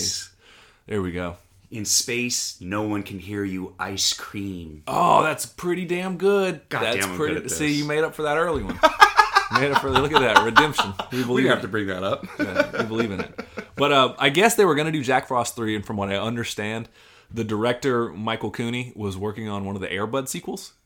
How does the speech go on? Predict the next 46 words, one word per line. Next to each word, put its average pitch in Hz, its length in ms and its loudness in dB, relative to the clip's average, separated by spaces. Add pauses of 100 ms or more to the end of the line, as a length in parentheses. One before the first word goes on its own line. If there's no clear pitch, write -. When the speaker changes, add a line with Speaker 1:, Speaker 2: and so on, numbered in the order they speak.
(360)
Speaker 1:
And 113 180 0
so 156 160 4
there's, 135 160 6
<laughs> - 760 -2
so 156 160 2
the 139 60 6
scheduling 170 600 4
didn't 165 180 0
line 180 220 8
Speaker 2:
Wait, 156 40 10 (600)
Speaker 1:
up. - 60 -
Speaker 2:
wait. - 260 -4 (260)
So 175 220 0
he 247 180 4
said, 175 600 4 (720)
"I - 100 -6
don't 151 120 -2
wanna 139 140 -2
do 117 60 -6
Jack 107 280 -2
Frost." - 520 -4
Speaker 1:
No, 240 160 8
no, 240 140 8
he 208 100 10
Speaker 2:
<laughs> 202 140 8
Speaker 1:
wanted 269 280 8
to. 95 260 -4
He 139 160 -4
wanted 180 320 0
to. - 260 -6 (100)
He 180 120 0
couldn't 214 300 8
get, 185 340 4
uh, 131 400 0
Christopher - 380 -4
Alport, 117 560 4
who 127 80 -2
was 123 160 2
our 113 180 4
underrated 117 340 -2
performer 117 260 -6
of 101 60 -4
the 101 60 0
week, 131 320 0
Speaker 2:
Right. - 100 -6
Speaker 1:
as 101 380 -4